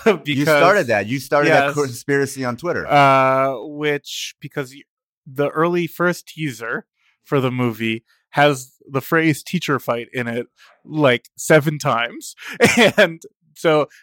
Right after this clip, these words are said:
Speaker 1: I think that kind of set it up to, a lot of people thought that would be the title, and if that was gonna be the first trailer, it maybe should have been the <laughs> title. Um,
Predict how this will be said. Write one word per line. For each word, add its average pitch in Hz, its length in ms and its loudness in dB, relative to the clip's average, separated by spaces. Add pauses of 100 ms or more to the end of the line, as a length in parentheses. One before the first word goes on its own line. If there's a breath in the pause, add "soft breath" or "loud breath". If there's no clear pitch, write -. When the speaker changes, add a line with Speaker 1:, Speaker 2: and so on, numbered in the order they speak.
Speaker 1:
I 143 140 2
think 233 320 -8
that 196 180 2
kind 180 280 0
of 170 140 0
set 165 320 0
it 165 100 0
up 160 260 0 (300)
to, 151 300 -2
a 127 80 -2
lot 143 200 0
of 139 60 -4
people 151 260 -2
thought 143 320 2
that 139 320 2
would 131 140 -8
be 139 120 -4
the 127 100 -6
title, 127 400 -4
and 127 200 -8 (380 soft breath)
if 143 180 -4
that 135 140 2
was 123 140 -4
gonna 120 220 -6
be 120 180 -10
the 117 100 -4
first 123 280 -6
trailer, 147 320 -4
it 127 200 -8
maybe 120 240 -10
should 131 180 -4
have 147 100 -4
been 143 120 0
the 156 100 2
<laughs> - 140 0
title. 160 360 0 (300 loud breath)
Um, 147 540 2